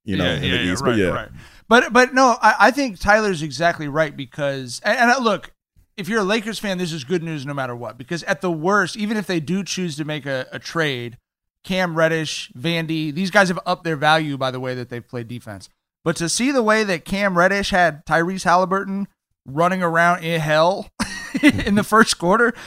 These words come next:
Speaker 2: I mean, that, you know, that's what was exciting to me because of what Tyler said. You had the number one offense in the league versus the number one defense. In today's N B A, I was not a hundred percent sure that the number one defense was going to win that matchup, but they shut him down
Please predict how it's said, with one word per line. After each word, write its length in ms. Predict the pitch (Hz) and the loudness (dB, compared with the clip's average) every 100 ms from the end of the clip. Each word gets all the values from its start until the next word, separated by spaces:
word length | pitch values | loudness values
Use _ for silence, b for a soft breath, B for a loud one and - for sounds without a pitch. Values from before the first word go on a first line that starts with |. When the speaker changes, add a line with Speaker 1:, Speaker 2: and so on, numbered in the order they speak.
| B B | B B
Speaker 2:
I 80 | |
mean, 200 | 196 202 | 4 4
that, 180 | 208 233 | 2 2
you 100 | 214 | 4
know, 220 | 214 185 - 160 - | 6 4 2 -18 2
that's 320 | 208 262 - | 6 6 4
what 140 | 233 233 | -4 -2
was 160 | 170 | -2
exciting 440 | 165 - 175 160 151 | -2 2 2 2 -2
to 100 | 151 | -4
me 180 | 175 175 | -2 -2
because 340 | 147 165 143 | -4 -4 -4
of 60 | 131 | -4
what 200 | 139 147 | -8 -4
Tyler 260 | 151 147 | -4 -4
said. 280 | 147 214 131 _ _ _ _ - | -4 -2 -2 _ _ _ _ -6
You 60 | |
had 80 | 143 | -4
the 80 | 127 | -4
number 260 | 147 170 | -2 0
one 160 | 180 175 | 0 2
offense 400 | 165 - 180 165 | 2 0 -2 -4
in 60 | 170 | -4
the 100 | 160 | 0
league 240 | 160 160 | 0 -2
versus 200 | 147 127 | -4 -6
the 40 | |
number 240 | 135 143 160 | -6 -4 -2
one 180 | 160 147 | -2 -4
defense. 580 | 165 214 214 220 - - _ | -6 -2 -4 -4 -12 -16 _
In 120 | 151 147 | -8 -6
today's 400 | 151 170 220 208 | -2 0 0 0
N 120 | 214 | 0
B 140 | 208 | 0
A, 280 | 214 240 262 - _ _ _ _ _ _ - - - _ _ | 0 0 -2 -12 _ _ _ _ _ _ -20 -20 -20 _ _
I 100 | 135 | -2
was 220 | 160 175 | 0 0
not 180 | 175 185 | 4 4
a 60 | 185 | 4
hundred 260 | 196 196 | 0 -4
percent 280 | 190 196 220 | -4 -4 -2
sure 180 | - 262 | -2 -2
that 180 | 185 - | -2 -4
the 180 | 156 - | -8 -6
number 240 | 165 160 | -6 -4
one 200 | 156 147 | -4 -6
defense 420 | 127 143 139 123 - | -6 -8 -8 -8 -8
was 140 | 131 | -10
going 220 | 131 131 | -8 -6
to 120 | 123 | -6
win 320 | 123 135 151 135 | -8 -6 -6 -6
that 180 | 127 | -8
matchup, 420 | 123 120 - 110 - | -8 -8 -8 -10 -8
but 160 | 147 160 | -6 -2
they 120 | 170 | 0
shut 240 | - 185 | 2 2
him 100 | 196 | 2
down 420 | 185 147 151 185 | 0 2 2 0